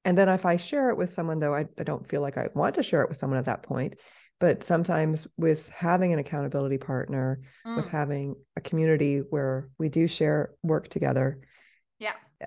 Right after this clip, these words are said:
Speaker 1: if I get some feedback, a few people telling me, "Oh, wow, that's amazing what you did here. I love how you did this."
Speaker 2: Yeah.
Speaker 1: You know, some of that encouragement like that really helps me break through those downtimes.
Speaker 2: Yeah.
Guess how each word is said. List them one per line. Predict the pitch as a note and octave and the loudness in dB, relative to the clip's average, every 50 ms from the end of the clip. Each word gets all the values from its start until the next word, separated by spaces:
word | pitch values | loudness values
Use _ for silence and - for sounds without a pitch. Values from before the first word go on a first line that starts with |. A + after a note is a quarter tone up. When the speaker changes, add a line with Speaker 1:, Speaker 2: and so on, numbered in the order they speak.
| - - | -6 -2
Speaker 1:
if | - | 2
I | F#3+ | 4
get | F#3+ A3 A3 A3 | 6 6 6 4
some | A#3+ A3+ | 4 0
feedback, | G#3 - G3 F#3 E3+ D#3+ F3 D3+ D3 C#3+ C#3+ - - - _ _ - | 2 2 2 2 2 2 0 0 -2 -2 -6 -8 -12 -20 _ _ -6
a | F3 | -2
few | - - G#3 | 2 2 4
people | G3 G#3+ G#3 F#3+ F3 | 4 6 4 4 4
telling | - - E3 D#3+ E3 D#3+ D#3 | 4 4 2 4 4 2 2
me, | D#3 D3+ D3 D3 C#3+ C#3+ C#3+ C#3+ C#3+ - _ - - | 2 2 2 2 0 0 -2 -4 -6 -8 _ -8 -4
"Oh, | G#3 A3 | -2 0
wow, | F#3+ G3 G#3+ G#3 F3 | 0 0 0 0 0
that's | D#3 D#3+ - | 0 -2 -2
amazing | - E3 E3+ F3+ F3+ F3+ | -2 -2 0 0 0 0
what | E3+ D#3 - | 0 0 0
you | D#3+ | 0
did | D3+ D3 C#3+ | 0 0 0
here. | E3 D3+ D3 C3+ C3 C3 B2+ - | 0 0 2 2 2 0 0 -2
I | D3 D3+ | -4 -4
love | D3+ D#3+ E3 F3 | -2 -2 -2 -2
how | F3 | -2
you | D#3+ D#3 | -2 -2
did | D3+ D#3 D3+ D#3 | -2 -2 0 0
this." | D#3+ D3+ D3 D3+ - - - - B4+ - | 0 0 0 -2 -6 -12 -14 -10 -10 -10
Speaker 2:
Yeah. | - - - | -10 -6 -2
Speaker 1:
You | G3+ F#3+ | 0 0
know, | F3+ - - - - | 0 0 -2 -8 -14
some | - - - A3+ A3+ A#3+ | -8 -2 2 4 4 4
of | A#3 A3 | 4 4
that | A#3 G#3 - - | 4 2 2 0
encouragement | F#3 F3 - - G#3+ G3+ G3+ G3 G3 F#3 E3 - | -2 -4 -2 0 2 4 4 4 2 -2 -6 -4
like | - E3 E3 D#3+ | -6 -6 -6 -4
that | - D#3+ D#3 D3+ - - _ _ _ _ _ _ _ _ _ - - - | -2 -2 -2 -2 -4 -6 _ _ _ _ _ _ _ _ _ -16 -6 0
really | F#3+ F#3+ F3+ F3 | 2 4 6 6
helps | E3+ D#3+ D#3 - | 4 4 0 0
me | - D3 | -2 0
break | C#3 D#3 C#3+ C#3 - | 0 0 0 0 -2
through | - D#3+ D3+ C#3+ C#3+ | -4 -2 0 0 2
those | C#3+ C#3 C3+ C3+ C3 | 2 2 2 0 0
downtimes. | C#3 C#3 C3+ C3 C3 C3 - - - - - - F3+ - - _ _ _ _ _ _ - | -2 -2 0 0 -2 -4 -6 -8 -8 -6 -6 -8 -10 -12 -18 _ _ _ _ _ _ -16
Speaker 2:
Yeah. | G#3 G#3+ G#3 | -12 -12 -12